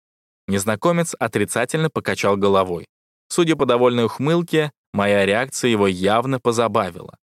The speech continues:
Он окинул многозначительным взглядом полки и, не скрывая сарказма, заметил: «Мне кажется, что даже если ты очень быстро читаешь,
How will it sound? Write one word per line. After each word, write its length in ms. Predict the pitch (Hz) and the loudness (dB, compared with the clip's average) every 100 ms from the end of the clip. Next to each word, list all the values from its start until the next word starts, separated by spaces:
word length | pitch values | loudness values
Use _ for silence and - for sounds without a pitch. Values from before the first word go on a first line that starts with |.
| _ _ | _ _
Он 180 | 113 120 | 0 0
окинул 340 | 110 127 113 | 0 0 2
многозначительным 840 | 107 104 107 113 104 117 104 98 98 | 2 0 0 -2 -2 -2 0 0 -2
взглядом 460 | 95 98 101 98 - | 0 0 2 -2 0
полки 480 | 131 147 - 151 143 _ _ _ | 2 2 0 -2 -2 _ _ _
и, 120 | 113 | -2
не 140 | 151 175 | 0 0
скрывая 400 | - 107 101 98 | -2 0 2 2
сарказма, 560 | - 92 107 104 107 | -2 -2 -2 0 0
заметил: 600 | 104 104 101 80 - - - _ _ _ _ _ _ | 0 0 -2 -6 -12 -20 -20 _ _ _ _ _ _
«Мне 220 | 113 113 | -2 0
кажется, 460 | 101 139 143 101 - | 0 -2 -2 -4 -8
что 180 | - 104 | -2 2
даже 240 | 104 104 | 2 2
если 240 | 107 101 107 | 0 0 0
ты 200 | 135 135 _ | 0 -4 _
очень 800 | 208 190 180 147 110 - 110 101 | 2 4 6 4 2 0 0 2
быстро 440 | 101 123 - 98 | 2 0 0 -6
читаешь, 680 | 95 101 - 139 107 87 - | -4 -4 -2 -4 -4 -8 -14